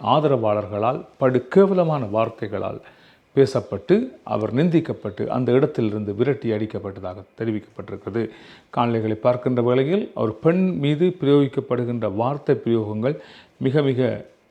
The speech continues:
கேவலமான வார்த்தை பிரயோகங்கள் அங்கே பிரயோகிக்கப்பட்டு இருக்கின்றன. இன்றைய தினம் ஆர்ப்பாட்டம் இடம்பெறும் என்று எதிர்பார்க்கப்பட்டிருந்த நிலையில், போலீசாரினால்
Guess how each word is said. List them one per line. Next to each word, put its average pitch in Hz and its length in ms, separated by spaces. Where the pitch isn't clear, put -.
கேவலமான 180 580
வார்த்தை 117 360
பிரயோகங்கள் 110 540
அங்கே 107 400
பிரயோகிக்கப்பட்டு 113 840
இருக்கின்றன. 98 580
இன்றைய 196 320
தினம் 196 320
ஆர்ப்பாட்டம் 170 720
இடம்பெறும் 156 540
என்று 143 340
எதிர்பார்க்கப்பட்டிருந்த 120 880
நிலையில், 120 460
போலீசாரினால் 143 680